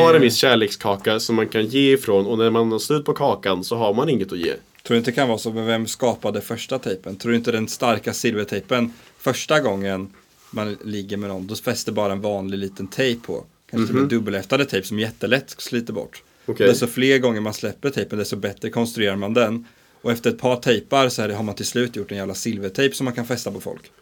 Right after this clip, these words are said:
Speaker 2: Tejpen
Speaker 1: Man,
Speaker 2: kanske
Speaker 1: man
Speaker 2: blir
Speaker 1: byter upp sin tejp.
Speaker 2: Ja, man får, man blir mer erfaren, lär sig mer hur man själv tejpar, hur hårt man tejpar, vart man ska tejpa.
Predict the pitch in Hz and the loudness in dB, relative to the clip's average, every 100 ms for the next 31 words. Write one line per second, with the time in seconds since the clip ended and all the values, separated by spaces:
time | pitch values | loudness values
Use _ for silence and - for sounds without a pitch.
0 | _ _ - - 120 123 131 127 123 135 | _ _ -20 2 6 6 6 6 8 6
1 | 127 131 156 - 139 120 - - - 131 | 8 6 4 0 0 0 -2 -4 0 4
2 | 135 135 - 131 127 135 131 131 131 127 | 4 2 -2 0 0 0 2 2 2 2
3 | 131 120 117 110 107 135 139 127 120 107 | 4 4 2 2 4 4 4 4 4 4
4 | - 143 107 101 110 110 107 131 131 123 | 2 2 2 0 -2 -2 2 4 4 2
5 | 120 120 101 - 123 113 117 147 143 143 | 0 -2 -2 -2 -2 -2 -2 -2 0 -2
6 | 131 120 123 104 98 131 151 156 135 127 | -2 -2 -4 -2 0 2 2 0 -4 -2
7 | 123 131 110 - 71 | -2 -2 -2 -4 -10